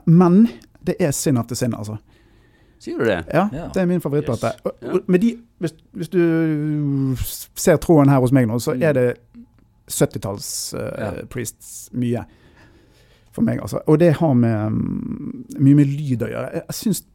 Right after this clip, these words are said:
Speaker 1: når Painkiller kommer, så blir det veldig, ja, hva skal du kalle det?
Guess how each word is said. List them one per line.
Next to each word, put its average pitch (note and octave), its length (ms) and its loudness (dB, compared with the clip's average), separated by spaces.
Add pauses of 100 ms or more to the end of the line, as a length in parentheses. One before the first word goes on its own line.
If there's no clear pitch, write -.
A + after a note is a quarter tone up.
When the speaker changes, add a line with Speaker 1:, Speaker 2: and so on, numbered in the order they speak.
Speaker 1:
når F#3 200 -8 (240)
Painkiller - 1160 -4
kommer, C3 320 -4 (560)
så - 100 -20
blir G#3+ 200 -6
det E3 80 -8
veldig, C3 680 -2 (1300)
ja, A2+ 120 -12 (100)
hva - 100 -12
skal E3+ 120 -8
du - 60 -8
kalle D3+ 300 -2 (100)
det? - 100 -14